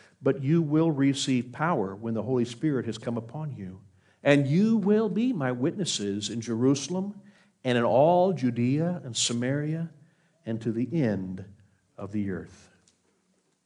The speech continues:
As Christians, we are to be Christ's witnesses. Everywhere. Wherever we go.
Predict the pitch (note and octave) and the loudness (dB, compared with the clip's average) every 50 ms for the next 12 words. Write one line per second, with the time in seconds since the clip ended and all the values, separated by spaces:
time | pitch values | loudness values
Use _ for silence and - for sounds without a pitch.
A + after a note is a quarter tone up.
0 | _ _ _ _ _ - C#3 - - - - A#3 A#3+ - - - D3 B2+ - - | _ _ _ _ _ -2 -2 -2 -2 -2 0 0 0 0 0 0 0 0 0 -4
1 | - - - - - _ _ _ C#3+ B2+ C#3+ G#3 B3 C4 A#3+ G#3+ G3 F3+ G3 - | -12 -18 -20 -20 -20 _ _ _ -4 2 4 6 6 6 6 4 2 2 0 -2
2 | C#3 C3+ C#3 C3 B2+ B2+ - - - F#3 F#3+ F#3+ F#3+ G#3 F#3+ - - - - - | -2 2 2 2 2 0 -4 -8 -6 -4 -4 -4 -4 -6 -8 -10 -12 -12 -14 -16
3 | - _ _ _ _ _ - E3+ F3 - C#3+ G#2+ - - - F#2+ G2 G2+ G2+ - | -16 _ _ _ _ _ -4 -4 -2 -2 -4 -6 -6 -6 -8 -10 -14 -14 -14 -16
4 | - - _ _ _ _ _ _ _ _ _ _ _ _ _ _ _ _ _ _ | -16 -16 _ _ _ _ _ _ _ _ _ _ _ _ _ _ _ _ _ _
5 | _ _ _ _ _ _ _ _ _ _ _ _ _ _ _ _ _ _ _ _ | _ _ _ _ _ _ _ _ _ _ _ _ _ _ _ _ _ _ _ _
6 | _ _ _ _ _ _ _ _ _ _ _ _ _ _ _ _ _ _ _ _ | _ _ _ _ _ _ _ _ _ _ _ _ _ _ _ _ _ _ _ _
7 | _ _ _ _ _ _ _ _ _ _ _ _ _ _ _ _ _ _ _ _ | _ _ _ _ _ _ _ _ _ _ _ _ _ _ _ _ _ _ _ _
8 | _ _ _ _ _ _ _ _ _ - F#3 G#3 G#3 C#4+ C4 D3 G2 F2+ E2 - | _ _ _ _ _ _ _ _ _ -2 -2 0 0 0 0 0 -2 -6 -6 -10
9 | - - _ _ _ _ _ _ _ _ _ _ _ _ _ _ _ _ _ _ | -16 -20 _ _ _ _ _ _ _ _ _ _ _ _ _ _ _ _ _ _
10 | _ _ _ _ _ _ _ _ _ _ _ _ _ _ _ _ _ _ _ _ | _ _ _ _ _ _ _ _ _ _ _ _ _ _ _ _ _ _ _ _
11 | _ _ _ - C#3+ F#3+ F#3 G#3 A3 A3 A#3 G#3+ G#3+ A3+ G#3+ G3+ A#3+ B3 C4 G#3 | _ _ _ 4 4 6 8 8 8 8 6 6 4 2 2 2 0 0 0 -2
12 | A#2+ G2+ - | -2 -4 -6